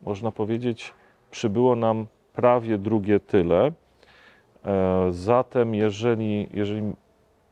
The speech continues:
pan redaktor mnie pyta, to wydaje mi się, że w ciągu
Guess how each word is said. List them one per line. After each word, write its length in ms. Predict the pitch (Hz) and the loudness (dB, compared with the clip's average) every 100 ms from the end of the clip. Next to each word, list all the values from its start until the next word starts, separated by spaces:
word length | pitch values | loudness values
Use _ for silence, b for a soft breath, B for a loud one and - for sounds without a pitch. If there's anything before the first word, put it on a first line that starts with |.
| _ _ _ - | _ _ _ -6
pan 180 | 107 | -2
redaktor 440 | 107 101 123 - 110 | 0 0 0 0 0
mnie 140 | 104 | 0
pyta, 260 | - 135 123 | -2 -2 -4
to 100 | 104 | -4
wydaje 380 | 92 - 143 139 | -8 0 2 2
mi 100 | 123 | -2
się, 180 | 135 | -4
że 160 | 104 107 | -2 -2
w 60 | - | -2
ciągu 420 | 127 113 101 | -4 -2 -2